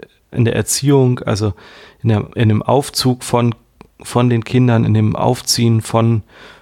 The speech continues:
Föten, von, von Neugeborenen. Das wurde ganz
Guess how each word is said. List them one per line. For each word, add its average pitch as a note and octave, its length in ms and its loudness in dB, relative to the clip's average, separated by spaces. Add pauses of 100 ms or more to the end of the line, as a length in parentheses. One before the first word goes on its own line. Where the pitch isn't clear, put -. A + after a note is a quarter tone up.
Föten, A#2 800 0
von, A2+ 500 0
von A2 600 -4
Neugeborenen. A2+ 1080 0 (920)
Das - 240 -6
wurde A#2+ 200 0
ganz - 440 -4